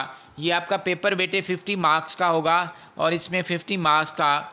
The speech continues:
practical होगा computer science का। तो आप इसको fifty marks लेने की कोशिश करें। और ये पंजाब भर के तमाम boards जो हैं उनमें यही जो guess है, ये अल्हम्दुलिल्लाह ये guess मेरा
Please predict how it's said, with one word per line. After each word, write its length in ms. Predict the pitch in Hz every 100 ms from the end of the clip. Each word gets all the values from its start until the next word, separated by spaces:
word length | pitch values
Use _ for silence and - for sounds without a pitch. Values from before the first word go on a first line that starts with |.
| - -
practical 480 | 156 - 190 190 180
होगा 240 | 151 143
computer 420 | 143 147 151 151 160
science 380 | - 135 139 -
का। 200 | 127 131 - - - -
तो 60 | 165
आप 680 | 160 165 190 190 - - -
इसको 280 | 180 - 185
fifty 360 | 196 196 226
marks 480 | 202 165 165 165 - - - 135
लेने 260 | 151 170
की 80 | 175
कोशिश 360 | 165 170 208 -
करें। 280 | 160 165 175
और 300 | 165 165 175
ये 80 | 175
पंजाब 400 | 170 156 151 165 160
भर 140 | 170
के 200 | 165 170
तमाम 520 | 165 160 165 196 196 156 - - -
boards 360 | 139 165 185 147
जो 120 | 151
हैं 200 | 143 151
उनमें 260 | 156 160 165
यही 460 | 147 143 190 190 - - - -
जो 220 | - 143 143
guess 340 | 147 175 -
है, 260 | 160 139 - - -
ये 120 | 139 151
अल्हम्दुलिल्लाह 760 | 147 156 170 170 180 180 175 175
ये 160 | 170
guess 300 | 147 156 156 151
मेरा 320 | 151 147 139